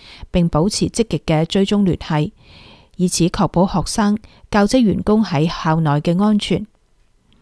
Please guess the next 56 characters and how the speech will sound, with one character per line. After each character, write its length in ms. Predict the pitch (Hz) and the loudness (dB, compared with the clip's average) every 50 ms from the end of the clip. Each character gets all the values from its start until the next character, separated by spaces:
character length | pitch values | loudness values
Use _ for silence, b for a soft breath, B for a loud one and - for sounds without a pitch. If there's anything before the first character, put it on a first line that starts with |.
| B B B B B B B B B - | B B B B B B B B B -2
馮 140 | 208 196 202 | 0 2 2
歐 120 | 240 247 | 2 4
曼 240 | 247 233 196 185 185 | 4 4 2 2 2
表 180 | - 156 160 | 2 2 2
示， 280 | 208 - - 208 170 175 | 0 0 2 2 2 2
重 260 | - - 190 180 190 | 2 0 0 2 2
要 100 | 202 208 - | 2 2 2
嘅 100 | 202 196 | 2 0
係 260 | 190 190 170 175 190 | 0 0 0 0 0
每 140 | 185 180 190 | 0 0 2
個 100 | 202 202 | 2 2
人 220 | 196 165 135 175 | 2 2 0 -2
需 220 | 170 - 262 254 226 | -2 -2 0 2 2
要 80 | 185 | 2
知 200 | 170 - 220 220 208 | 0 0 -2 -2 0
道 280 | - 165 156 - B B B B B B B | 0 0 0 0 B B B B B B B
保 180 | - 185 208 262 | 0 0 0 2
持 220 | - - - - | 0 0 -2 -2
社 240 | - - - 156 165 | -2 -2 -2 -2 0
交 180 | - 233 226 226 | 0 0 0 0
距 200 | - - 202 160 | 0 0 0 0
離 280 | 156 156 165 143 - B B B B - | 2 2 2 0 0 B B B B -2
同 180 | - 180 151 | 0 0 0
佩 220 | - - 175 170 165 | 0 0 0 0 0
戴 240 | - 151 147 165 165 | 0 0 0 0 -2
口 200 | - - 139 165 | -2 -2 -2 -2
罩 240 | - - 156 151 | 0 0 -2 0
嘅 120 | 151 160 151 | 0 -2 -2
重 200 | - 147 143 147 151 | -2 -2 -2 0 2
要。 200 | 160 160 - 226 - _ _ _ _ _ - - _ b b b b b b b b - | 2 2 2 0 -4 _ _ _ _ _ -20 -20 _ b b b b b b b b -2
加 140 | 208 196 | 0 0
大 180 | 202 202 165 160 | 2 2 2 2
洛 120 | 165 165 | 2 0
杉 200 | - - 196 180 | 0 0 -2 0
磯 140 | 190 220 214 | 2 2 0
分 200 | - 240 226 220 | 2 2 0 0
校 320 | - - 214 170 165 170 185 | 0 0 2 2 4 4 4
U 180 | 196 214 226 | 4 2 2
C 180 | - - 233 214 | 2 2 2 2
L 180 | 208 208 214 | 4 4 4
A 80 | 214 208 | 2 2
嘅 220 | - 185 165 165 175 - | 2 2 0 0 0 -2
中 180 | - - 277 262 | -4 -4 -2 0
共 160 | - 208 180 | 0 0 0
病 200 | 175 156 160 165 | 0 0 0 0
毒 100 | 175 160 | -2 -2
感 220 | - - 147 180 | -2 -2 0 2
染 180 | 208 202 175 170 | 2 2 2 2
人 220 | 165 143 147 165 | 0 0 -2 -2
數 300 | - - 185 170 165 175 | -2 0 2 2 2 0
同 200 | - 190 151 156 | 0 -2 -2 -2
南 180 | 156 143 - 160 | -4 -4 -4 -4
加 160 | - 190 196 | -4 -4 -4
大 160 | 190 - 139 147 | -2 -2 -4 -4
相 300 | - - 190 185 185 190 | -2 -2 0 0 0 -2
似。 320 | - - 151 143 156 | -2 -2 -2 -2 -4